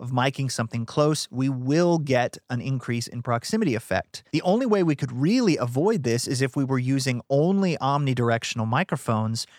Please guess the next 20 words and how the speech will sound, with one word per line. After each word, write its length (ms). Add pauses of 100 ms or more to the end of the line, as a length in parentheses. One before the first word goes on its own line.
in 160
rooms 380
that 160
were 140
highly 540
treated 520
so 180
that 140
we 100
wouldn't 320
get 160
too 160
much 180
room 420
sound 520
in 140
our 100
direct 420
mic. 460 (500)
Now, 200